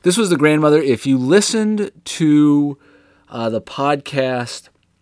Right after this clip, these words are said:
um, called Chris is in the E R, because Chris was in the E R,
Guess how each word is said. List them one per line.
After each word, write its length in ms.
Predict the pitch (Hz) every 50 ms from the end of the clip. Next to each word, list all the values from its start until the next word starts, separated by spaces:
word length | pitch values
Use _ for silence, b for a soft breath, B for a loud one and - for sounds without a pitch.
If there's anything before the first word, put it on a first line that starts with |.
| _ _ _ _ _ _ _ _ _ _ -
um, 440 | 110 113 110 107 107 107 104 101 101 98
called 460 | - - 117 113 107 104 95 - _
Chris 240 | - 147 147 135 -
is 140 | 131 120
in 80 | 127 120
the 80 | 120 113
E 80 | 113
R, 220 | 107 98 92 - _ _
because 340 | - 101 - 104 98 95 -
Chris 320 | - - 117 107 - -
was 100 | 107 101
in 100 | 101 98
the 100 | 98 101
E 100 | 104 104
R, 220 | 104 98 92 -